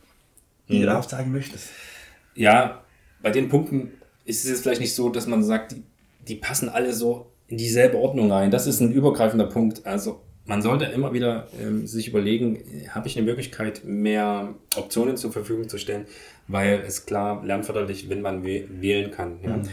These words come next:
Speaker 2: Es soll kein Choice Overload sein, das ist auch das Problem. Also, ähm, ihr müsst euch vorstellen, ihr wollt ein, ein Haus streichen und, äh, ihr habt dreißig Farben zur Auswahl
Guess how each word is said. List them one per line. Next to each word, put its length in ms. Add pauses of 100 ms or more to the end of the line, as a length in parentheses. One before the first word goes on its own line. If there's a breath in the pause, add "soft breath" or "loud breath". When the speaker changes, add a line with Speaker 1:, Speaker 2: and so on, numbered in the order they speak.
(140 loud breath)
Speaker 2:
Es 80
soll 140
kein 180
Choice 240
Overload 460
sein, 220
das 80
ist 80
auch 100
das 140
Problem. 420
Also, 380 (120)
ähm, 360 (140)
ihr 120
müsst 180
euch 120
vorstellen, 680
ihr 200
wollt 360
ein, 320
ein 160
Haus 400
streichen 540
und, 380
äh, 140 (160)
ihr 120
habt 340 (520 loud breath)
dreißig 340
Farben 300
zur 160
Auswahl 500